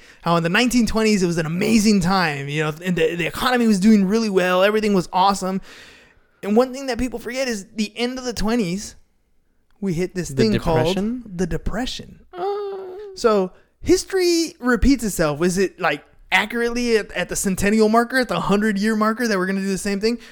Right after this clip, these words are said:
Speaker 1: Probably not, but we're having a great economy right now. Things are good. We're
Speaker 2: Yeah.
Speaker 1: entering our version of the Roaring Twenties. Things are amazing.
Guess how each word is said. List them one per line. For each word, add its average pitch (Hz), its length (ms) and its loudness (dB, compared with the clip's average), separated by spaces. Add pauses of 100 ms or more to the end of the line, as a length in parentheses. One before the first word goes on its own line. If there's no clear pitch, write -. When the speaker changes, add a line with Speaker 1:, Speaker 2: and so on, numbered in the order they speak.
(120)
Speaker 1:
Probably 226 420 0
not, 165 400 -4
but 214 340 2 (460)
we're 170 180 -4
having 202 440 -2
a 160 100 0
great 139 380 -4
economy 175 560 -6
right 123 240 -8
now. 127 300 -14 (160)
Things 247 420 2 (160)
are 196 280 0
good. 151 760 -2 (380)
We're 196 120 4
Speaker 2:
Yeah. 202 200 6 (180)
Speaker 1:
entering 220 640 2
our 220 280 0
version 208 440 0
of 175 200 -2
the 165 100 2
Roaring 180 500 2
Twenties. 165 460 -2
Things 208 220 0
are 208 120 0
amazing. 185 580 -2